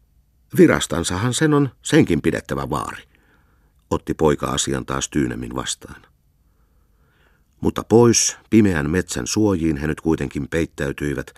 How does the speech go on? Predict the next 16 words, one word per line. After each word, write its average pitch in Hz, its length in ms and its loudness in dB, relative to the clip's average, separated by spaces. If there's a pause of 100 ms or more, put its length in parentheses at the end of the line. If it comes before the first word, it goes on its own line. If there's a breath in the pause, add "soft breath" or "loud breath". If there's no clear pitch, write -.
(560 soft breath)
ja 92 140 4
antoivat 123 380 6
komennuskunnan 85 640 2
mennä 73 240 -2
menojansa 69 580 -2
ohi. - 240 -8 (2000)
"Sittenpä - 500 -6
hän 92 160 0
näkevät, 117 440 2
kun 110 160 0
turhaan 104 460 0
etsivät", - 600 -6 (600)
mietiksi 71 440 -2
siitä - 300 -4
asiasta 76 400 -4
ukko, - 400 -6